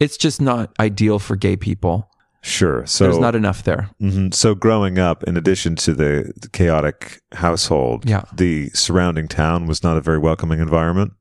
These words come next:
Speaker 1: It wasn't, actually. I could tell you many stories. It's not that the kids in school weren't, they could have been a lot worse.
Speaker 2: Uh-huh.
Speaker 1: If I grew up probably in, like, a city,
Speaker 2: Yeah.
Speaker 1: well, maybe. I'd say it, depending on the time, maybe, maybe it would be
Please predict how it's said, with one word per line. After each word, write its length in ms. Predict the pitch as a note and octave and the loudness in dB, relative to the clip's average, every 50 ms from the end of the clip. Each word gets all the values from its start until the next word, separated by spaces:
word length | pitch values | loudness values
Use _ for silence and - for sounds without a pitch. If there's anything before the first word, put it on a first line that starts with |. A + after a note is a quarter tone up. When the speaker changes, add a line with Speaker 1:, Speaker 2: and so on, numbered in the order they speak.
| - - - | -12 -6 -2
Speaker 1:
It 120 | D#3 F3+ - | -2 0 2
wasn't, 400 | E3 D#3 C#3+ C#3 A2+ G2 - - | 0 0 0 0 -2 -2 0 -2
actually. 500 | A2+ A2 - - - A2 G2+ G2 G2 - | -2 -2 -2 -2 0 2 2 2 2 0
I 80 | G#2+ | 0
could 180 | A2+ - B2+ A2 | 0 -2 -2 0
tell 160 | - C3 B2 | 0 0 2
you 160 | A#2+ A2 G#2 G2+ | 2 0 0 0
many 240 | - A2 A#2 A#2+ A#2 | 2 2 2 2 0
stories. 680 | A2 - - - A2 G#2+ G#2 G2+ F#2+ F#2 F#2 - - - _ _ _ _ _ _ - - | -2 -2 0 2 2 4 4 2 0 0 -2 -6 -8 -12 _ _ _ _ _ _ -4 -2
It's 180 | E3+ - - | -2 0 0
not 120 | C4 C#4 C4 | 0 0 0
that 100 | C4+ G3+ | 0 -2
the 80 | F#3+ - | -2 -2
kids 300 | - - F3 D#3 C#3 C#3+ | 0 0 -2 -2 0 0
in 140 | B2+ A#2+ | -2 -2
school 380 | A2+ - - - B2+ B2 C3 C3 | -2 -2 0 2 2 2 2 2
weren't, 380 | B2 A#2 A2 G#2+ G#2 G#2 - - _ _ _ - | 2 2 2 2 2 0 -4 -6 _ _ _ -4
they 120 | - C3+ C#3 | -2 0 0
could 140 | - F3+ E3+ | 2 2 2
have 80 | D3 | 2
been 80 | C#3 B2 | 2 2
a 60 | A#2+ | 2
lot 180 | A2+ G#2+ - - | 2 2 2 2
worse. 480 | F#2 F2+ F2 F#2+ G2+ - - - - - _ _ _ _ - | 0 0 0 -2 -4 -4 -6 -6 -6 -10 _ _ _ _ 0
Speaker 2:
Uh-huh. 220 | F#2 F#2 F2+ E2 G2+ | 2 2 4 2 2
Speaker 1:
If 80 | C3+ | 2
I 80 | C#3+ C3+ | 2 2
grew 160 | C3 C#3+ D3 | 2 2 0
up 120 | C3+ - | 0 0
probably 460 | - C3 C3 B2 A#2+ A#2 A#2 A#2 A#2 A2+ | 0 -2 0 0 0 0 0 2 2 2
in, 100 | A2+ A2+ | 2 2
like, 160 | A2+ G#2+ - | 0 0 -2
a 40 | A2+ | -2
city, 500 | - - A#2 G#2+ G#2+ A2+ C3 D3 C#3 - _ _ _ - | -2 0 0 0 0 0 -2 -4 -6 -8 _ _ _ 0
Speaker 2:
Yeah. 280 | - F#2+ E2+ D#2 D#2+ F#2+ G2+ - _ - | 2 2 2 2 0 -2 -6 -12 _ -4
Speaker 1:
well, 220 | C#3+ E3+ F#3 F#3 - | 0 0 0 0 0
maybe. 400 | - E3+ F#3 F#3 F#3 D#3+ C#3+ B2+ | 0 0 0 0 0 0 0 2
I'd 140 | C3 B2+ - | 0 0 0
say 200 | - E3 D3 C3 - - - - | 0 -2 -2 -2 -6 -10 -10 -6
it, 100 | - C3+ | -4 -2
depending 340 | - D#3 - C3+ C#3 C#3 C3+ | -2 0 0 0 0 2 2
on 100 | C3 B2+ | 0 0
the 60 | B2 | -2
time, 420 | A2+ - - B2+ B2 A2+ G2 F#2+ F#2+ | -2 -2 0 2 2 2 4 2 2
maybe, 420 | G#2 A2 A#2 A2+ A#2+ A2+ A2 A2 - | 2 2 2 2 2 2 2 2 2
maybe 360 | A2 A#2 A#2+ C3 B2+ B2 A#2+ | 2 2 2 2 2 2 2
it 60 | E2+ | 2
would 160 | A#2+ A#2 G#2+ - | 2 2 2 0
be 160 | A#2 - | -2 -2